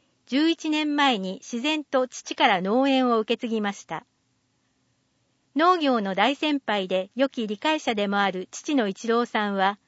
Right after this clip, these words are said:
「息子はやりたいことをやっていくだけです」と温かく見守ります。一郎さんは小松菜やほうれん草など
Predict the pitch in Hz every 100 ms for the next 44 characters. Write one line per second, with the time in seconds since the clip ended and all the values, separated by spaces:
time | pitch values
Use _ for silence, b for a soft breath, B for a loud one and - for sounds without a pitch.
0 | _ _ _ - 233 - 294 285 269 214
1 | 247 294 320 320 311 - 254 190 185 -
2 | 262 269 262 240 240 196 180 - _ _
3 | _ _ - 214 226 302 339 330 320 202
4 | 185 202 233 214 202 196 - _ _ _
5 | _ _ _ _ _ _ _ _ _ _
6 | _ _ 254 277 320 330 - 294 285 262
7 | 254 - 247 277 311 311 294 285 240 285
8 | 311 320 302 226 208 196 185 180